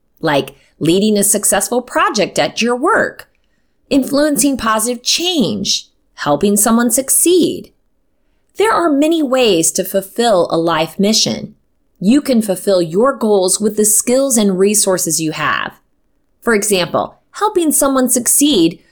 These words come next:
could mean becoming a teacher or mentoring a young professional. The S in vitals stands for strengths and weaknesses.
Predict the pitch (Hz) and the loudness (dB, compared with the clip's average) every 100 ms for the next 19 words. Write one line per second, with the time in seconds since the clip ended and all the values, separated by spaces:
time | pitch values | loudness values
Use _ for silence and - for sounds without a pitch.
0 | _ - 320 339 269 220 220 214 - 202 | _ -4 0 2 4 4 4 2 -2 -2
1 | 196 196 - 190 190 262 - 233 226 247 | 0 -2 -2 -2 -2 -2 -2 0 2 2
2 | 302 - 202 180 190 180 175 175 175 170 | 0 -2 -2 0 0 0 -2 -2 -2 -2
3 | 175 160 143 151 - 107 73 - _ _ | -4 -2 -2 -4 -4 -6 -8 -12 _ _
4 | _ _ _ _ _ _ _ _ _ - | _ _ _ _ _ _ _ _ _ -4
5 | 151 - 233 330 - 277 277 262 262 269 | -4 0 0 0 0 0 0 0 0 2
6 | 269 269 - - - - 175 170 - 147 | 0 -2 -6 -4 -2 0 0 -2 -2 -4
7 | - - - 240 254 262 - - 170 180 | -2 -2 0 0 0 -2 -4 -4 -4 0
8 | 185 196 202 - 147 147 - 135 - 60 | 0 2 0 -2 -2 -2 -2 -6 -4 -6
9 | 53 - - | -10 -10 -10